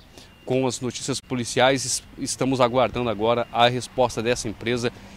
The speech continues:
que faz essa conservação das vias públicas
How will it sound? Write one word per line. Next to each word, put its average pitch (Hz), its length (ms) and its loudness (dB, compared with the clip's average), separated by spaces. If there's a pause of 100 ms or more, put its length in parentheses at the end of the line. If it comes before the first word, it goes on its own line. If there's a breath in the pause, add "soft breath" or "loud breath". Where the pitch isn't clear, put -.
que 127 120 0
faz 127 440 4
essa 127 360 -2
conservação 156 760 -2
das 123 240 0
vias 123 220 -6
públicas 143 560 -6